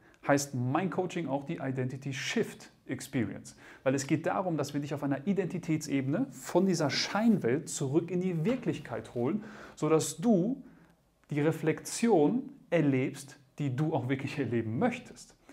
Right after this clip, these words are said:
Und deswegen ist es dann so einfach und mühelos, erfolgreicher zu sein, eine Beförderung zu bekommen, in seiner Führungsposition total aufzugehen, sich grundsätzlich leichter, entspannter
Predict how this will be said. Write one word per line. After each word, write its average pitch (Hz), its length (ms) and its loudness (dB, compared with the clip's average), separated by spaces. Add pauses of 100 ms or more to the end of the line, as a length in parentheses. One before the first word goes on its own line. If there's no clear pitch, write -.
(260)
Und 127 100 0
deswegen 147 340 4
ist 170 140 -2
es 160 100 -4
dann 143 200 0
so 123 260 0
einfach 196 500 0
und 120 280 -2
mühelos, 135 680 0 (260)
erfolgreicher 185 680 2
zu 143 180 -8
sein, 135 380 -2 (240)
eine 107 160 -4
Beförderung 160 560 0
zu 135 160 -10
bekommen, 131 420 2 (220)
in 123 80 -2
seiner 120 180 2
Führungsposition 139 920 -2
total 120 340 -4
aufzugehen, 147 800 0 (320)
sich - 240 -2
grundsätzlich 175 840 -2
leichter, 165 520 0
entspannter 226 720 -2